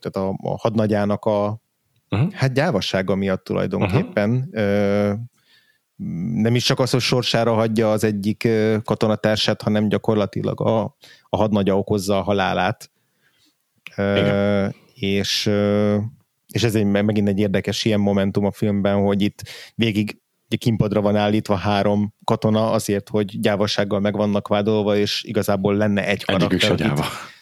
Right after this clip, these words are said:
Speaker 1: Így van, és lenne egy karakter, akit viszont ténylegesen meg lehetne vádolni ezzel, és neki köszönhető az, hogy,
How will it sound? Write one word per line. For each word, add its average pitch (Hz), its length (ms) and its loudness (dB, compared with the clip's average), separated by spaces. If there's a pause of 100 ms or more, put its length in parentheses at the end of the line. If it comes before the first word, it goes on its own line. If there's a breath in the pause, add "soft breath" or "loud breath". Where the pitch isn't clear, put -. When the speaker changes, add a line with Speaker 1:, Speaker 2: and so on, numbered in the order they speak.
(220 loud breath)
Speaker 1:
Így 139 260 2
van, 110 120 2
és 107 140 0
lenne 113 240 2
egy 123 140 0
karakter, 113 460 0
akit 110 220 -2
viszont 104 280 0
ténylegesen 101 540 0
meg 98 160 0
lehetne 95 300 -2
vádolni 101 420 0
ezzel, 101 240 0
és 95 140 -2
neki 101 220 -4
köszönhető 90 640 -6
az, 95 200 -4
hogy, - 380 -10